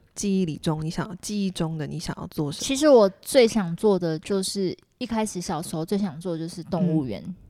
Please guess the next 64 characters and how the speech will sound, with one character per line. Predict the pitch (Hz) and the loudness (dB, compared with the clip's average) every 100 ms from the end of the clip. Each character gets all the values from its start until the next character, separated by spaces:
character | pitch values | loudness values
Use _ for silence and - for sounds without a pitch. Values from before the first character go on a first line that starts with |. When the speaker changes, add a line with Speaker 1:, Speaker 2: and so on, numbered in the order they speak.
| _ | _
Speaker 2:
就 | - | -4
是 | 175 185 - - _ _ | -2 -4 -10 -20 _ _
因 | 214 | -4
为 | |
我 | 190 | -4
去 | 185 196 | -4 -4
玩 | 143 - | -2 0
动 | 175 | 2
物 | 180 | 2
园， | 170 | 0
Speaker 1:
嗯。 | 113 | -2
Speaker 2:
我， | 151 - | -4 -4
然 | 190 | 0
后 | 208 | 2
我 | |
心 | 196 196 | 2 0
里 | 190 | 0
有 | 165 | 2
一 | 170 | 2
个 | 180 | 0
悸 | - 196 156 | -4 -8 -4
动， | 185 - - - - | -4 -4 -8 -16 -2
我 | 233 | 0
就 | |
想 | 247 202 | 2 2
说 | 202 | 2
我 | 180 | 2
要 | 160 | 0
照 | - 208 | 2 2
顾 | 170 196 | 2 0
这 | 175 | 0
些 | 175 | -2
小 | 175 - 127 | -4 -4 -6
生 | 165 147 | -6 -8
命， | 160 170 - - _ - - | -6 -6 -8 -18 _ -2 -2
<laughs> | - _ _ _ - | -4 _ _ _ -2
然 | 196 | 2
后 | |
我 | |
就 | 185 | 2
想 | 190 175 | 0 -2
要 | 160 | -6
当 | 165 156 | -8 -8
里 | 143 | -8
面 | 156 151 | -6 -6
的 | 156 | -8
管 | - - | -12 -14
理 | 143 80 | -14 -14
员， | - 190 | -14 -10
Speaker 1:
嗯。 | 185 | -6
Speaker 2:
然 | 170 | -4
后 | 175 | -4
我 | |
跟 | 185 | -2
我 | 170 | -4
爸 | 180 165 151 | -6 -10 -10
讲 | - - | -12 -10
这 | 175 | -8
件 | 151 | -8
事， | 170 165 | -10 -10
他 | 175 170 | -12 -12
就 | 175 156 - | -12 -12 -14
打 | - - | -16 -12
我， | - - | -10 -10